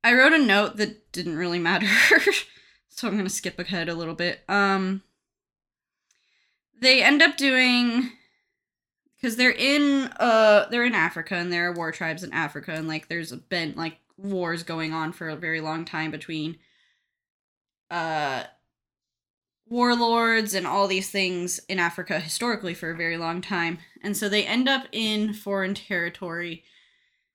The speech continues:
and get chased by, uh, members of this warlord,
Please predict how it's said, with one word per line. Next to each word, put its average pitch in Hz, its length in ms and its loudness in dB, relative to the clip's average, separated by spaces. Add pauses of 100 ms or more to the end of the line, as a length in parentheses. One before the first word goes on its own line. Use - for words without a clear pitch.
(400)
and 185 380 -4
get 185 220 -4
chased 180 560 -2
by, 170 680 0 (100)
uh, 156 540 -2 (960)
members 175 560 -4 (120)
of 156 760 -4 (1700)
this 170 320 -6
warlord, 165 800 -6